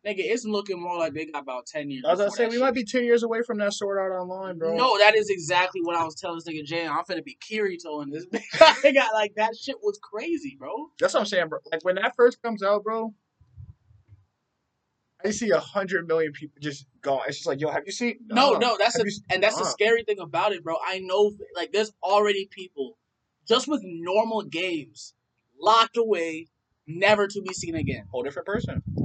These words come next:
Speaker 1: Bro, give the, give niggas with that kind of mentality V R, they will die in there. They will die in there. Bro, when I was in there, I was literally, the only thing going through my mind was,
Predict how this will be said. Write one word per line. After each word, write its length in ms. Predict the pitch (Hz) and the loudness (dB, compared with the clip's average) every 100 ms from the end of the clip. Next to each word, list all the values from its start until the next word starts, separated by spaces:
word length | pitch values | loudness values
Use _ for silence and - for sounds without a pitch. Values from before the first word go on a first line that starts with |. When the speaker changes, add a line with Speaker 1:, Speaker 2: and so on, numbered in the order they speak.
| - - - _ | 2 2 -2 _
Speaker 1:
Bro, 260 | - 554 147 - - - - - - _ | -2 0 -2 -6 -20 -20 -16 -18 -18 _
give 280 | 220 208 - | -2 -2 0
the, 300 | 196 180 - | 0 0 -4
give 220 | 196 262 | 0 0
niggas 400 | 240 233 240 240 | 2 0 -2 -4
with 200 | 208 143 - | -4 -4 -2
that 260 | 170 - | -2 -2
kind 200 | 202 196 | -6 -8
of 60 | 185 | -8
mentality 640 | 180 170 170 180 170 139 | -10 -6 -4 -4 -6 -12
V 200 | - 170 | -12 -4
R, 320 | 170 190 240 - _ _ _ _ _ | -2 0 -2 -8 _ _ _ _ _
they 160 | 220 254 | 4 4
will 240 | 254 277 | 4 0
die 440 | 220 208 247 359 349 | 2 2 4 4 0
in 180 | 175 127 | -4 -8
there. 200 | 107 _ _ _ _ _ _ _ _ _ _ _ _ - | -12 _ _ _ _ _ _ _ _ _ _ _ _ 2
They 220 | 220 285 | 4 4
will 440 | 254 196 208 208 | 2 4 6 6
die 340 | 170 165 208 214 | 0 -4 0 0
in 160 | 160 | -4
there. 100 | 135 | -8
Bro, 180 | - 214 | 2 4
when 120 | 202 | 4
I 140 | 190 226 | 0 0
was 200 | 254 - - | -2 -6 -8
in 160 | 226 226 | -8 -4
there, 160 | - - | -6 -2
I 140 | 196 190 | 0 2
was 240 | 190 - | 2 0
literally, 580 | 147 156 185 185 170 156 - | -4 -4 -2 -2 -2 -6 -6
the 100 | - | -8
only 140 | 180 190 | -8 -8
thing 140 | 202 | -8
going 200 | 175 180 | -6 -6
through 120 | 165 | -8
my 160 | 160 151 | -8 -4
mind 340 | 147 143 143 | -2 0 0
was, 220 | 131 - | -2 -6